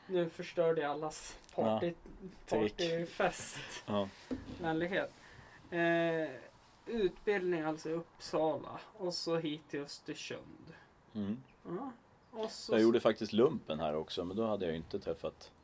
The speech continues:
Speaker 1: Nej.
Speaker 2: frun, så jag visste ju vad jag gav mig in på när jag flyttade upp hit.
Speaker 1: Ja, kallt på vintrarna och varmt
Speaker 2: Ja.
Speaker 1: numera på somrarna.
Speaker 2: <laughs> Ja.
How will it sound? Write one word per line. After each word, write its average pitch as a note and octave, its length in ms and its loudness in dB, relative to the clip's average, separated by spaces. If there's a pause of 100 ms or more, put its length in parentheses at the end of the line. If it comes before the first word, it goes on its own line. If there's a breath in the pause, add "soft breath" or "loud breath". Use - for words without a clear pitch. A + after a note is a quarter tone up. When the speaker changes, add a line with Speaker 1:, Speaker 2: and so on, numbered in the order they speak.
Speaker 1:
Nej. A#3+ 400 2
Speaker 2:
frun, F2 380 0
så - 80 -2
jag G2 80 4
visste G2 300 2
ju G2 120 8
vad F2+ 180 4
jag F2 80 2
gav F2+ 180 4
mig F#2 120 0
in G2+ 100 -2
på - 180 -10
när D2 80 -6
jag D2+ 80 -8 (240)
flyttade E2+ 360 -2
upp - 160 -12
hit. - 280 -10 (200)
Speaker 1:
Ja, G3 300 -2 (240)
kallt A#3 360 -4
på G#3 80 0
vintrarna F#3 600 -2 (420)
och G3 160 -4
varmt G3 300 4
Speaker 2:
Ja. G#3 240 10
Speaker 1:
numera E3+ 500 4
på E3 120 -2
somrarna. E3 760 4
Speaker 2:
<laughs> - 40 -10
Ja. G#2+ 100 6